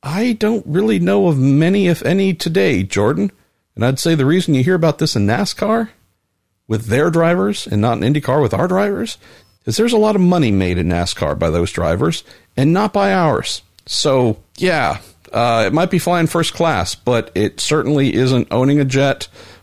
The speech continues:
or flying a jet. All right, all wrapped up with our man Graham Rahal.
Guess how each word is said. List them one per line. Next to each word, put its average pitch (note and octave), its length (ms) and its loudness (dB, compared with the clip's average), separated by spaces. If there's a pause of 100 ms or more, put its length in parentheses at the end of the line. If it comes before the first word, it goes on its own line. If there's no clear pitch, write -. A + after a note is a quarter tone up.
(140)
or A#2 400 2
flying F2+ 440 -4
a A#1 80 -4
jet. - 380 -2 (460)
All B2+ 100 0
right, C3 180 0
all B2 140 0
wrapped B2+ 340 0
up B2 240 -2
with A2+ 140 0
our A2 140 2
man G#2+ 280 0
Graham F#2+ 300 -2
Rahal. F#2+ 720 0